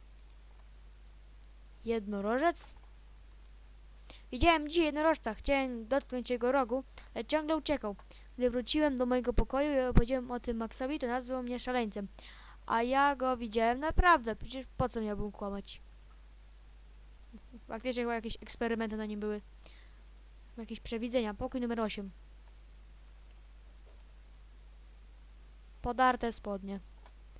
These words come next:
A to załóż, Jakubie, przydadzą ci się. Na pewno. Pokój numer dziesięć. Tulipan. To jest tulipan. Ciekawe, jak nie wygląda tulipan.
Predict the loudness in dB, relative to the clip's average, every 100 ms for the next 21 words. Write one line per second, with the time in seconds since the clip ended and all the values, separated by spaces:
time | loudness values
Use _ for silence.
0 | -20 -20 -20 -20 -12 -6 -2 2 10 12
1 | 12 8 0 -4 -6 -6 -4 0 2 0
2 | -6 -10 -14 -16 -18 -20 -20 -20 -20 -20
3 | -20 -20 -20 -20 -20 -18 -14 -8 -8 -10
4 | -16 -18 -20 -20 -20 -20 -20 -20 -20 -20
5 | -20 -20 -20 -12 -6 -4 -2 -2 -2 -2
6 | -2 -4 -12 -16 -20 -20 -20 -20 -20 -20
7 | -20 -20 -20 -20 -20 -20 -20 -20 -20 -20
8 | -20 -20 -20 -20 -20 -20 -20 -20 -20 -20
9 | 0 4 4 4 4 4 2 -10 -6 -4
10 | -4 -4 -4 -2 -4 -4 -12 -20 -20 -20
11 | -20 -20 -20 -20 -18 -10 -4 0 0 0
12 | -2 0 0 0 -4 -6 -6 -6